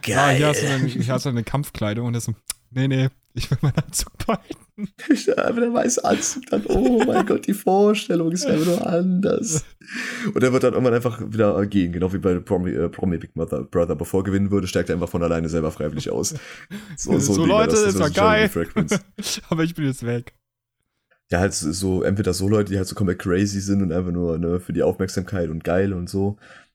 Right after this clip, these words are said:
Speaker 1: Oder halt so richtige Killer quasi, die so komplett psychomäßig einfach nur Leute umbringen wollen.
Speaker 2: Mhm.
Speaker 1: Oder halt Leute, die, äh, richtig durchtrainiert und richtig krass unterwegs sind.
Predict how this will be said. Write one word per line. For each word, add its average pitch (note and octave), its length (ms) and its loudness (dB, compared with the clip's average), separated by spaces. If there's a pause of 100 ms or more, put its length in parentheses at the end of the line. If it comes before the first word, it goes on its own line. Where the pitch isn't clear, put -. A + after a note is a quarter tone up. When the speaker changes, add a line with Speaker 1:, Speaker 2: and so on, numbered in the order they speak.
(140)
Speaker 1:
Oder F2+ 180 2
halt F2+ 120 0
so F#2 100 -6
richtige E2 680 -2 (720)
Killer B2 380 0
quasi, G#2+ 340 0
die F2+ 80 -4
so F2+ 160 -6
komplett F#2 560 -4
psychomäßig G#2 580 0
einfach G2 120 -2
nur F2+ 80 -2
Leute F#2 200 0
umbringen B2 380 -2
wollen. E3 320 -2 (240)
Speaker 2:
Mhm. A#2+ 280 -2 (440)
Speaker 1:
Oder G2+ 220 2
halt G2 180 0
Leute, G2 320 0
die, F#2 400 -2
äh, F2+ 560 0
richtig - 300 -10
durchtrainiert F#2+ 500 0
und E2 100 -4
richtig - 340 -12
krass - 260 -8
unterwegs C3+ 440 -6
sind. F3+ 280 -8